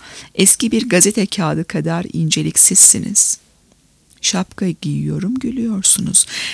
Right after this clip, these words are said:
Nedenini öğrenmek aklınıza gelmiyor. Önce bir yün eşarp sarıyorum başıma, üstüne bir türban, onun üstüne bere geçiriyorum.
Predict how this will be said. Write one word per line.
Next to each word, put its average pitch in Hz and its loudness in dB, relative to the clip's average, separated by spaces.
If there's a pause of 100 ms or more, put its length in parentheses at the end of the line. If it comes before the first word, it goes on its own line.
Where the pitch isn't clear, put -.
(120)
Nedenini 233 8
öğrenmek 185 4
aklınıza 185 2
gelmiyor. 185 2 (400)
Önce 226 8
bir 220 8
yün 202 8
eşarp 180 4
sarıyorum 151 2
başıma, 160 4 (280)
üstüne 208 4
bir 175 4
türban, 165 2 (340)
onun 220 4
üstüne 185 2
bere 185 2
geçiriyorum. 147 -2